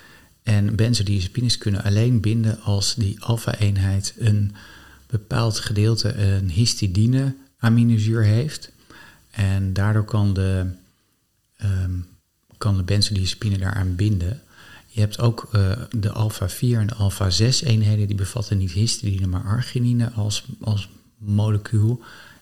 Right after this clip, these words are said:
En daardoor kunnen de benzodiazepines niet binden aan alpha vier en zes eenheden. Nou, die gaba A receptoren, die, ehm,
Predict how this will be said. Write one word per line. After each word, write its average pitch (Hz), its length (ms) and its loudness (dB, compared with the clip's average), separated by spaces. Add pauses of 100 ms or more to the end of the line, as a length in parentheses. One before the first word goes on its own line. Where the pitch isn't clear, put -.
(100)
En 95 260 0
daardoor 104 380 2
kunnen 98 440 -2
de 90 60 -6
benzodiazepines 95 840 -4
niet 101 240 -4
binden 104 420 -2
aan 95 400 -2 (680)
alpha 101 300 -2
vier 95 280 -2
en 92 100 -2
zes 90 280 -2
eenheden. 85 580 -8 (440)
Nou, 95 140 2
die 90 140 -2
gaba 110 440 0
A 120 120 2
receptoren, 101 760 0
die, 92 340 -2
ehm, 87 160 -2